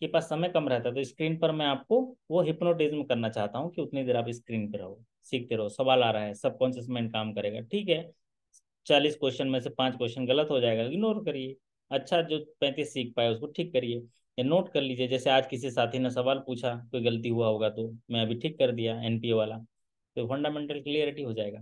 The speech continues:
ठीक है? तो चलिए, आप, अ, उत्सव मनाते रहिए, मैं आपका साथ देने के लिए हमेशा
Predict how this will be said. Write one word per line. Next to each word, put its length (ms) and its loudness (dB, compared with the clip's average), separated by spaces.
ठीक 120 -2
है? 120 2
तो 220 4
चलिए, 440 2
आप, 300 0
अ, 300 2
उत्सव 280 -4
मनाते 340 0
रहिए, 300 -4
मैं 120 0
आपका 240 -2
साथ 220 0
देने 260 -6
के 80 -12
लिए 80 -8
हमेशा 280 -8